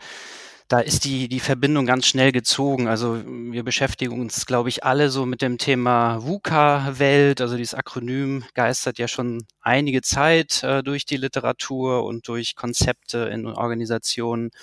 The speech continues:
Äh, dahinter steckt natürlich so das Thema, dass die Welt immer komplexer wird, immer undurchsichtiger wird, neue Herausforderungen auf uns zukommen und vor allem ja auch auf Führungskräfte zukommen und, äh, die Dinge auch immer ambivalenter werden.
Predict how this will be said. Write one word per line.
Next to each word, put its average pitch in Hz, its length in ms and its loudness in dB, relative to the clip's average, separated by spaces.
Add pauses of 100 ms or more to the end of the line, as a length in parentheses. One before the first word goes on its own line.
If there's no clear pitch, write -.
(540)
Äh, 120 120 -4
dahinter 127 400 4 (240)
steckt - 420 -4
natürlich 135 380 -4
so 123 60 -8
das 120 120 -8
Thema, 117 300 -4
dass 113 160 -8
die 107 180 -6
Welt 113 260 0
immer 156 300 0
komplexer 131 640 -4
wird, 120 280 -4
immer 127 220 -2
undurchsichtiger 127 960 -4
wird, 110 340 -4 (540)
neue 147 280 4
Herausforderungen 139 960 2
auf - 200 -4
uns 135 160 -6
zukommen 135 520 -4
und 127 140 -4
vor - 180 -2
allem 131 220 2
ja 120 80 2
auch - 120 -2
auf 139 100 -8
Führungskräfte - 760 -6
zukommen 127 680 -4 (800)
und, 123 680 0
äh, 113 340 -2
die 120 420 -6
Dinge 131 240 2
auch 120 120 0
immer 127 200 2
ambivalenter 120 720 2
werden. 92 380 -6